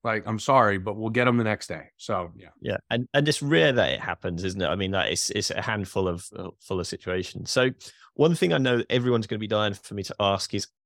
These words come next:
Speaker 2: what tactics did you employ to scale so quickly? 'Cause although we, we don't want to say yes to every deal,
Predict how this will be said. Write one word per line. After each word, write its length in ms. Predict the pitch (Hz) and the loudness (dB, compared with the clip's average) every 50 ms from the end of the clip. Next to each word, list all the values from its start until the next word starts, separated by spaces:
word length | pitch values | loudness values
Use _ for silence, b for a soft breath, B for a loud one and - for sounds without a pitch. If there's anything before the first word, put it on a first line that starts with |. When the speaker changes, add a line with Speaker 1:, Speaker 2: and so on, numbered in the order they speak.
| _ | _
Speaker 2:
what 400 | 101 107 113 135 165 175 - - - | -6 0 2 2 2 2 0 -4 -10
tactics 520 | - - 147 - - - 131 120 - - - | -4 -4 -4 -4 -2 -4 -6 -4 -4 -6 -4
did 200 | - 110 101 107 | -4 -4 -2 0
you 100 | 104 101 | 0 0
employ 460 | 98 95 - - 113 104 98 95 90 | 0 -2 -2 0 2 4 4 4 2
to 120 | - - | 0 -4
scale 520 | 95 - - - 113 107 104 104 101 98 - | -6 -6 -4 0 2 2 2 2 0 -2 -4
so 200 | - - 98 92 | -4 -2 -4 -4
quickly? 480 | 87 - - 110 - - - 92 90 | -4 -2 -2 -2 -2 -2 -4 -4 -4
'Cause 220 | 87 - 98 92 104 | -2 -2 -2 0 0
although 380 | 98 101 101 117 123 123 123 | 0 2 4 6 6 6 6
we, 280 | 120 120 113 107 107 107 - | 6 6 4 4 4 2 0
we 140 | 107 107 104 | -2 0 0
don't 180 | 113 113 107 | 0 -2 0
want 240 | - 107 104 90 - | -2 -4 -4 -4 -6
to 60 | - | -6
say 160 | - - 98 98 | -2 0 0 2
yes 240 | 98 98 - - | 2 2 0 0
to 160 | - - 95 98 | -2 0 0 0
every 200 | 104 110 110 107 | 2 0 -2 0
deal, 380 | 117 117 120 123 127 127 120 | 2 4 4 4 4 2 0